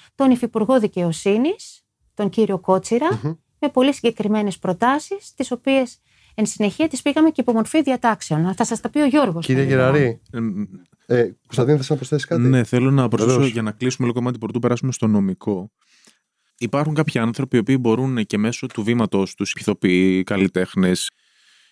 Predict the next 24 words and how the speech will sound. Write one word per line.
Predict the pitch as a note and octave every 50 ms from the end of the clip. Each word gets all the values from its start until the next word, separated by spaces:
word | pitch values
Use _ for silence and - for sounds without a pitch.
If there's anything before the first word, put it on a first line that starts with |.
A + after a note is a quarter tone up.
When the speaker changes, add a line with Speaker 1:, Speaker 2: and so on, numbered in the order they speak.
| _ _ _
Speaker 3:
και | - -
έχουν | G3+ F#3+ G3+ G3 G3
τον | D3+ D3 B2
τρόπο | A2+ A2 A#2 A2+ G2 - C3+ D3 G3 A#3+ -
να | - C#3+ D3+ D3
μπορέσουν | C#3 D3 E3 F#3+ F#3+ - - G#3
να | G3+ F#3+ F#3
το | F3+ E3+
μοιραστούν | D#3 D3+ D3 C#3 C3 - - - E3
αυτό | D3 - G#2
το | G2+ -
κομμάτι. | - F#2+ F#2 F#2 F2 D#2+ - _ _ _ _ _ _ _ _ _ _ _ _ _ -
Υπάρχουν | G2+ - C#3+ D#3 E3 - D#3+ D3+
και | C3 C#3+
άλλοι | C#3 C#3+ D3 D3 C3+ A#2 G#2+ F#2+
πολλοί | - - G#2 F#2+ G2 A2 A#2+ A#2
άνθρωποι | G#2 F#2+ F#2 F#2 - F#2+ F#2+ F2+ - C3+
οι | C3+
οποίοι | B2+ B2+ - E3+
δεν | E3 F#3 F#3
έχουν | G3+ F#3 - C#3
αυτό | A2+ - G#2
το | - G2 F#2+
βήμα. | F2+ F#2 F2+ F2 E2+ E2+ F#2+ F2+ -